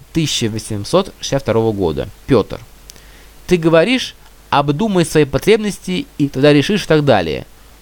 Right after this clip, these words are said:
Но ты знаешь, пожалуй, не хуже меня мои потребности. Я не раз тебе высказывал их на, их с-, на словах и письмах.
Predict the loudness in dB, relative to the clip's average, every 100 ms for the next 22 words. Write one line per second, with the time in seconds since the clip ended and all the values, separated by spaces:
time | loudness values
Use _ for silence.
0 | -20 -18 -8 -2 0 2 2 0 0 2
1 | 4 4 4 2 -4 -6 -6 -2 -2 0
2 | 0 0 0 2 2 0 -8 -12 -14 -14
3 | -20 -20 -20 -20 -20 -2 2 2 2 2
4 | 0 -4 -6 -4 2 2 2 0 2 0
5 | 0 0 -2 -8 -4 0 0 2 4 4
6 | 2 0 -6 -6 -6 -6 -8 -12